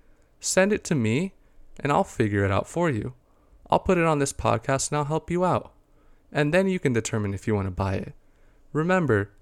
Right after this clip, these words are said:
as a retail investor, you have more power than you give yourself. And I'm hoping that by sharing just simple thoughts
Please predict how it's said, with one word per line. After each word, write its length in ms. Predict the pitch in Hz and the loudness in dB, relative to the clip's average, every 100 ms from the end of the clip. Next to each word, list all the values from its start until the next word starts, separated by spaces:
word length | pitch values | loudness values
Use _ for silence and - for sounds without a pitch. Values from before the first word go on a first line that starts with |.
| - | -2
as 160 | 143 | 0
a 80 | 143 | 2
retail 400 | 135 180 190 196 | 0 0 2 2
investor, 640 | 139 117 143 - 180 185 - - | 2 2 2 0 -2 -4 -8 -6
you 120 | 156 | 0
have 140 | 202 113 | 0 0
more 320 | 113 120 151 | -2 0 0
power 580 | - - 117 127 147 - - - | -2 -2 0 0 -2 -8 -20 -14
than 120 | - 120 | -4 -2
you 140 | 139 | -2
give 240 | 123 117 | 2 2
yourself. 600 | 113 123 - - - - _ _ _ _ - - | 2 -2 -2 -4 -6 -16 _ _ _ _ -20 -8
And 100 | 123 | 0
I'm 120 | 185 | 0
hoping 480 | 143 123 147 156 165 - | 2 0 0 -2 -4 -10
that 140 | - - | -10 -2
by 120 | 120 | 0
sharing 300 | - 143 131 | 0 -2 -2
just 200 | 113 - | -2 -4
simple 280 | 160 165 - | -6 -4 -6
thoughts 560 | - 107 104 143 - | -2 -2 0 -2 -10